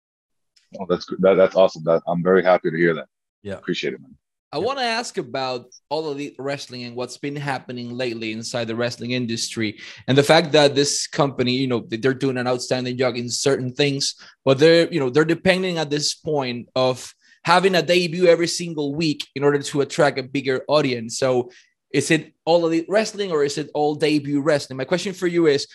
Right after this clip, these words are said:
Speaker 3: you was, you know, you were a huge part of W C W, and W C W was, you know, bringing this W W F guys constantly, but they had, you know, their product.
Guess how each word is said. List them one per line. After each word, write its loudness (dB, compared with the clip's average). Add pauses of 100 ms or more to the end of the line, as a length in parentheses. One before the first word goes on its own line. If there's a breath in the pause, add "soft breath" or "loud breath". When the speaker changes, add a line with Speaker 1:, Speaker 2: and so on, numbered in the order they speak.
(140 soft breath)
Speaker 3:
you 0
was, 2
you -8
know, -4
you -4
were 2
a 0
huge -6
part -2
of -12
W 0
C -8
W, -4 (360 soft breath)
and 0
W 0
C -4
W 2
was, 2
you -6
know, -4
bringing -6
this -6
W -2
W -2
F -6
guys -4
constantly, -6 (340)
but 0
they 2
had, 2
you -6
know, -6
their -4
product. 2